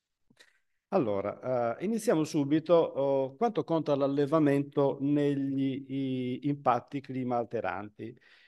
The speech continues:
Eh, diciamo subito che è ovvio, oh, iniziare con il minimo sindacale. L'aumento delle emissioni di gas clima alteranti, eh, ha generato un aumento della, del,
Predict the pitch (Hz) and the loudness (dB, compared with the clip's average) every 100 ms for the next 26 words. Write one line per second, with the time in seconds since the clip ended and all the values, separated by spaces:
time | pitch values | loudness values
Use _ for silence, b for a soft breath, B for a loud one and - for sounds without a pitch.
0 | b - 147 147 131 - _ - 151 240 | b -6 -2 0 -2 -8 _ -16 -2 2
1 | 170 - 185 151 147 139 135 - _ _ | 2 2 -2 0 0 2 0 -2 _ _
2 | - 160 139 - - _ 151 156 143 135 | 0 2 2 -2 -20 _ 0 2 4 2
3 | 120 151 165 160 - 131 127 123 123 117 | 0 4 6 6 0 -2 0 2 2 2
4 | 120 117 113 127 151 139 139 139 143 127 | 0 0 -4 -8 -8 -4 -2 2 4 4
5 | 135 143 151 151 139 135 139 131 123 - | 2 2 6 6 6 2 -2 -4 -4 -2
6 | 107 107 117 _ - 147 151 143 143 143 | -2 -2 -4 _ -4 2 4 4 0 -2
7 | 139 135 135 B B 135 151 147 147 151 | -2 -4 -4 B B 2 4 4 2 2
8 | 139 143 147 143 135 127 135 131 139 139 | 0 0 0 0 -2 -2 0 0 -2 -4
9 | 139 135 131 127 131 131 - 135 131 B | -4 -2 2 2 2 -4 -6 -6 -6 B
10 | B - 131 131 131 131 135 123 143 139 | B -2 2 4 4 2 0 2 4 6
11 | 139 139 139 131 131 139 135 131 131 127 | 6 6 0 -2 0 -2 -2 -4 -2 0
12 | 127 120 131 120 131 104 | 0 0 -6 -2 -2 -2